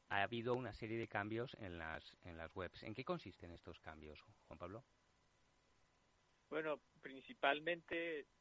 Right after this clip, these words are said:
Speaker 2: nosotros como, o, o, o yo vengo más del mundo digital. Eh, la intención era aportar todo este conocimiento tanto a Inforesidencias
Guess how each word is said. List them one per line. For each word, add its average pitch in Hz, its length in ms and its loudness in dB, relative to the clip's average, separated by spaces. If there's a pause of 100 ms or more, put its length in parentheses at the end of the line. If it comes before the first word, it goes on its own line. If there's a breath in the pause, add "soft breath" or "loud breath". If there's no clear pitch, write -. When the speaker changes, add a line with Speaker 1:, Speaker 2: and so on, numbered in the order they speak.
Speaker 2:
nosotros 131 600 -6 (100)
como, 127 380 -4 (460)
o, 104 360 -10
o, 104 200 -6 (180)
o 101 200 -2
yo 139 400 6
vengo 131 340 2
más 131 260 0
del 135 160 -2
mundo 135 260 -4
digital. 127 640 0 (840 loud breath)
Eh, 110 320 -6
la 110 120 -6
intención 113 800 -6
era 131 340 -4 (420)
aportar - 580 -4
todo 127 120 -6
este 131 220 -10
conocimiento 113 840 -10
tanto 113 520 -2
a 107 140 0
Inforesidencias 107 960 -4